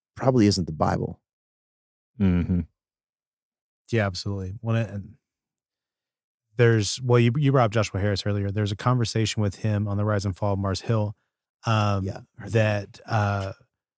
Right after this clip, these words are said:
Speaker 3: one of the things, which I think, I kinda want y'all's thoughts on this as well. Uh, the host, who I, which I forgot his name, uh, from Christianity Today,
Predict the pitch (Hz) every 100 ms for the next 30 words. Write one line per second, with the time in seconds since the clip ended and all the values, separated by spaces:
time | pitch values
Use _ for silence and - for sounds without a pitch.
0 | _ 120 120 120 107 123 131 123 - -
1 | _ _ _ _ _ _ _ _ 135 -
2 | - - 214 180 123 - - - _ _
3 | - - 143 190 135 113 - 113 110 107
4 | - 98 135 120 - _ _ _ 123 123
5 | 120 113 107 - _ _ _ _ _ _
6 | _ _ _ _ _ 131 120 123 117 113
7 | - 165 120 127 110 - 127 113 131 135
8 | 123 90 101 87 95 - - 101 107 101
9 | 113 - 107 104 101 104